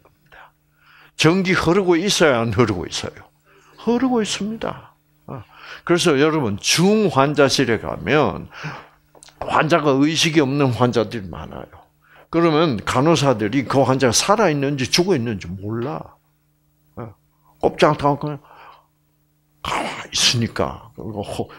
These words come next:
어, 숨만 쉬고 있지. 근데, 에, 가서 숨소리를 들어야 되잖아. 혹은 맥박을 짚어봐야 되는데. 어, 그러려니까, 어, 너무 바쁘고.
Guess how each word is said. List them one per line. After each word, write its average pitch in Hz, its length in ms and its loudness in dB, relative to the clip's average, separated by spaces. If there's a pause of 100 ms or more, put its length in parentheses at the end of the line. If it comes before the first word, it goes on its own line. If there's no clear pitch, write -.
어, 101 220 -4 (300)
숨만 143 440 2
쉬고 107 340 -4
있지. 87 540 -8 (960)
근데, 165 420 2 (200)
에, 92 380 -2 (840)
가서 147 260 2
숨소리를 147 680 0
들어야 135 340 2
되잖아. 113 380 -4 (560)
혹은 131 240 0
맥박을 127 480 -2
짚어봐야 107 680 -6
되는데. - 420 -20 (460)
어, 107 120 -10 (220)
그러려니까, 120 840 0 (240)
어, 98 220 -8 (180)
너무 120 300 2
바쁘고. 85 680 -8